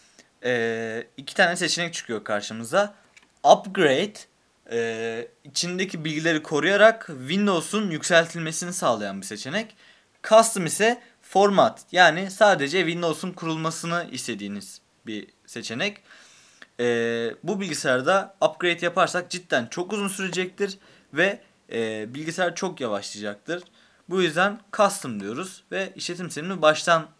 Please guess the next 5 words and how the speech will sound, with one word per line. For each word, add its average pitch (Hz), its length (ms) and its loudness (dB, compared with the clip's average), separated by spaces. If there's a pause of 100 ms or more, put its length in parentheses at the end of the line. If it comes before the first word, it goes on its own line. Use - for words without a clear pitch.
(200)
yüklüyoruz. 123 580 -14 (920)
E, 120 320 -2
burada 190 240 2
gördüğünüz 196 580 0
gibi, 147 340 -4